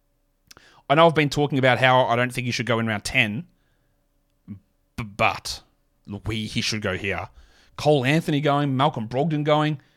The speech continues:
Are we just sk-, why are we just skipping Jaden McDaniels? Again, he's got limited upside, I think, with that team.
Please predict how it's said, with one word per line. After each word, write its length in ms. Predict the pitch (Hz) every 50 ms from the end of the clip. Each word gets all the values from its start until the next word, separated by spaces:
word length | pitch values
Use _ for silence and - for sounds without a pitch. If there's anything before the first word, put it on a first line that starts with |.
| _
Are 40 | -
we 100 | 160 220
just 180 | - - - -
sk-, 200 | - - - -
why 160 | - 156 185
are 40 | -
we 100 | 247 254
just 200 | 226 214 185 -
skipping 360 | - - 175 175 208 196 175
Jaden 340 | 139 135 131 139 139 135 135
McDaniels? 540 | 120 123 113 127 135 117 95 104 - - - _ _ _ _ _ _ _ -
Again, 320 | - 131 127 160 143 107 - _ _
he's 160 | - 120 120
got 220 | 123 147 151 - -
limited 320 | 131 139 139 135 - 127
upside, 420 | 113 120 123 - - 92 85 - - _ _ _ _ _ _
I 140 | - 123 120
think, 220 | 117 - 98 92 -
with 80 | 113 110
that 180 | 107 104 -
team. 240 | - - 95 87 -